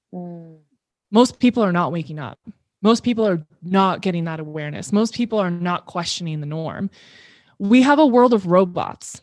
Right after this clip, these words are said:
Speaker 2: That is how we have been trained. That is what we have come here to do, is to, like, be a robot, right? That's what we all believe. Until you and I see something else available to us and we're like, "Wait a second, like,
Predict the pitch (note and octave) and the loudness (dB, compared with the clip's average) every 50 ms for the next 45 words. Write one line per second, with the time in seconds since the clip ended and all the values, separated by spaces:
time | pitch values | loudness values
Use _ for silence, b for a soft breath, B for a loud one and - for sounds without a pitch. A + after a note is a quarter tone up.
0 | _ - F3+ F3+ F#3 G3 F#3+ - - G3 F#3 G3 G3 F#3 F#3 E3+ F#3+ F3 E3 - | _ 0 0 2 2 0 -2 0 -2 0 0 2 0 0 0 -2 -2 -4 -2 -4
1 | - E3+ D#3+ D#3 D#3+ E3 E3 - _ - F3 F3 E3 E3 E3+ - - - F3 E3+ | -6 -8 -6 -6 -8 -10 -10 -12 _ -12 -8 -6 -6 -6 -6 -8 -10 -12 -4 -4
2 | F#3 - - F#3+ F3+ E3+ D#3+ - - F3+ F3 F3 F3 F3 F3+ F3+ F3 E3+ - E3+ | -2 -2 0 0 -2 -2 -4 -4 -6 -4 -4 -4 -4 -4 -4 -4 -4 -4 -6 -6
3 | D#3 D#3 D#3 D#3+ E3+ F#3+ - - E3+ E3 - F3+ E3+ E3+ E3 D#3 - _ _ - | -4 -4 -2 -2 -2 -2 -2 -4 -4 -4 -4 -6 -4 -4 -6 -8 -8 _ _ -8
4 | G3 G3+ G#3 B3+ E4 F4 G#3+ D#3+ - - - - F3 F3 A3 C4 - F#3+ F#3 - | -6 -4 0 2 2 2 2 -2 -4 -6 -6 -6 -4 -4 -4 -2 -4 -4 -6 -4
5 | - G3+ F#3+ F3+ G#3 G3 F3 E3+ E3 - F#3 B3 D#4+ D#4 B3+ B3 F#3+ F3 F3 B | -4 -6 -4 -2 -2 -2 -2 -4 -6 -6 -8 -6 -6 -6 -6 -6 -8 -8 -8 B
6 | B B B B B B B B B B _ A3+ A#3 A#3 - C4+ C4 B3+ A3+ A3 | B B B B B B B B B B _ 4 4 4 4 2 0 2 2 2
7 | G3+ A3 A#3+ A#3+ A3 A3 B3 C#4+ D4 B3 G3+ F#3+ F#3+ G#3 A3+ A#3+ - _ _ _ | 4 2 2 2 2 2 4 4 4 2 2 0 0 -2 -2 -4 -6 _ _ _
8 | _ _ _ _ _ _ _ _ _ - - - B3+ C4 - - C4+ C4 C4 C4 | _ _ _ _ _ _ _ _ _ -14 -4 0 2 2 2 2 0 0 0 0
9 | - D4 C4+ B3 A#3+ A#3 - G3+ A3 A#3 C4+ C#4+ C4 A#3 G#3 G3 - G3+ F#3+ F#3 | 0 2 2 2 2 0 2 2 2 4 4 4 4 2 2 2 2 0 2 2
10 | F#3 F#3 - F#3+ F#3 F3+ F3 E3+ D#3+ - - C#3+ D3 E3 G3 E3 - - - - | 0 0 -2 -2 -2 -2 -2 -2 -4 -6 -8 -6 -4 -4 -4 -4 -8 -12 -16 -16
11 | _ - - - D#2 E2+ - - - _ _ _ _ - F3 E3 F#3+ - | _ -18 -16 -14 -10 -10 -10 -12 -12 _ _ _ _ -8 -8 -8 -8 -12